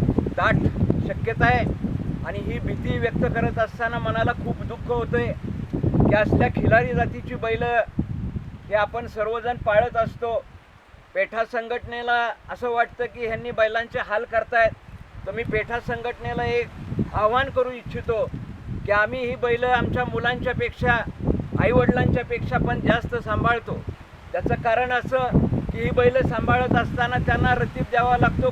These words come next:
खुराक द्यावा लागतो, त्यांना दवा पाणी, औषध पाणी करावं लागतं आणि हे करत असताना आम्ही त्यांच्यावरती इतकं, इतकं मोठं प्रेम करत असतो की त्यांना कसल्याही पद्धतीची इजा होईल असं आम्ही कधीही करत नाहीये. परंतु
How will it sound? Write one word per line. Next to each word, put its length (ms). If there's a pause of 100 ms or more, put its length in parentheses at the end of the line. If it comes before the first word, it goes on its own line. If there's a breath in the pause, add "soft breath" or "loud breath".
(100)
खुराक 280
द्यावा 280
लागतो, 400 (440)
त्यांना 220
दवा 280
पाणी, 340
औषध 400
पाणी 180
करावं 360
लागतं 420 (460)
आणि 120
हे 160 (100)
करत 260
असताना 500 (480)
आम्ही 280
त्यांच्यावरती 640
इतकं, 380
इतकं 320
मोठं 260
प्रेम 360
करत 260
असतो 280
की 220
त्यांना 300
कसल्याही 440
पद्धतीची 680
इजा 180
होईल 320 (500)
असं 240
आम्ही 320
कधीही 280
करत 400
नाहीये. 440 (580)
परंतु 320